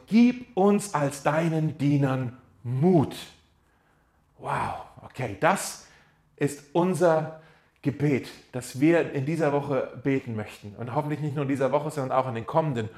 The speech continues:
Monaten und Jahren, dass wir das wirklich als Gemeinde regelmäßig beten. "Gib uns Mut, Herr. Mach uns mutig, Gott." Wozu brauchen wir Mut?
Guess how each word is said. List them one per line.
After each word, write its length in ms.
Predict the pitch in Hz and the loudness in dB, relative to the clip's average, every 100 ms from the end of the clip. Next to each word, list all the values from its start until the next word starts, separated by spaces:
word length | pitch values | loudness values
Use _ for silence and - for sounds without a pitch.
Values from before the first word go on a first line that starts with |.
| - | -8
Monaten 560 | 131 170 185 160 151 139 | 0 0 2 0 0 -6
und 280 | - 127 | -4 -4
Jahren, 420 | 110 127 131 110 107 | 0 2 2 0 -6
dass 160 | 110 | -8
wir 60 | 135 | -8
das 140 | 131 | -4
wirklich 300 | 143 147 139 - - - | -4 -4 -6 -8 -16 -6
als 180 | 139 - | -6 -4
Gemeinde 560 | 156 156 180 185 131 - - | -2 0 2 2 0 -4 -6
regelmäßig 680 | 165 202 220 202 175 165 156 | 2 4 6 4 4 0 -2
beten. 340 | - 127 120 98 - - - | -2 -4 -4 -14 -14 -20 0
"Gib 420 | 202 233 233 - | 6 6 4 -2
uns 380 | 175 175 170 - | 0 2 0 -2
Mut, 440 | 135 160 156 - | 2 4 4 2
Herr. 220 | 127 104 - - - | 0 -2 -4 -18 -12
Mach 360 | - 175 208 - | 0 2 2 0
uns 400 | 185 185 - - - - | 0 0 -4 -10 -18 -8
mutig, 800 | 143 160 214 233 - 135 - - | -2 4 6 6 2 -4 -4 -6
Gott." 280 | 107 - - _ _ _ _ _ _ _ _ _ _ _ - | -6 -6 -20 _ _ _ _ _ _ _ _ _ _ _ -6
Wozu 200 | 147 165 | -4 0
brauchen 380 | 170 202 185 | 8 8 8
wir 100 | 175 | 2
Mut? 340 | 170 185 156 | 4 2 0